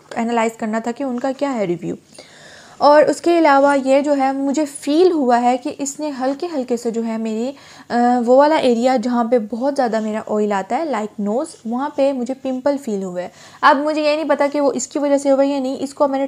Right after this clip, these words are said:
totally स्किप कर दिया है, क्योंकि मेरी, अ, स्किन already कॉम्बिनेशन है। विंटर्स में मेरी स्किन बहुत ज़्यादा ड्राई हो जाती है और जो है, अ,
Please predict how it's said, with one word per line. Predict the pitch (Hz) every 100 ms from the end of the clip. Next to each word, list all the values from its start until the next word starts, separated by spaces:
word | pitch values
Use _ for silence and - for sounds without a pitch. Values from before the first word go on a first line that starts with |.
| 277
totally | 254 262 277
स्किप | 294 - 302 -
कर | 302 269
दिया | 233 277
है, | 285 - _
क्योंकि | - 302 330
मेरी, | 294 285 311
अ, | - 254 269
स्किन | 277 - 302
already | 294 277 277 277 285 339
कॉम्बिनेशन | 254 226 208 185 - 196
है। | 180 165 - - - -
विंटर्स | 294 294 339 339
में | 339
मेरी | 320 302
स्किन | - 294 254
बहुत | 247
ज़्यादा | 247 233
ड्राई | 202 220 233 294
हो | 294
जाती | 277 269 269
है | 269 269 - - -
और | 247 247
जो | 254
है, | 247 233 240
अ, | -